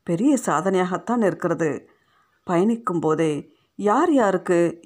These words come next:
எவ்வளவு விலைகளில் என்னென்ன வகையான துணிகள் எடுக்க வேண்டும் என்று பேசி முடிவெடுத்து கொண்டோம். கையில் இரண்டாயிரம் ரூபாய் இருந்தது. எவ்வளவுக்கெவ்வளவு சிக்கனமாக செலவு செய்ய வேண்டுமோ அவ்வளவுக்கவ்வளவு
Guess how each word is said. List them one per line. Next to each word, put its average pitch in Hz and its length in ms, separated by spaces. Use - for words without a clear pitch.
எவ்வளவு 269 420
விலைகளில் 180 540
என்னென்ன 285 420
வகையான 185 480
துணிகள் 214 400
எடுக்க 170 240
வேண்டும் 160 400
என்று 147 360
பேசி 269 320
முடிவெடுத்து 170 560
கொண்டோம். 160 460
கையில் 165 420
இரண்டாயிரம் 254 600
ரூபாய் 170 320
இருந்தது. 160 440
எவ்வளவுக்கெவ்வளவு 214 960
சிக்கனமாக 214 640
செலவு 175 320
செய்ய 175 280
வேண்டுமோ 156 460
அவ்வளவுக்கவ்வளவு 190 960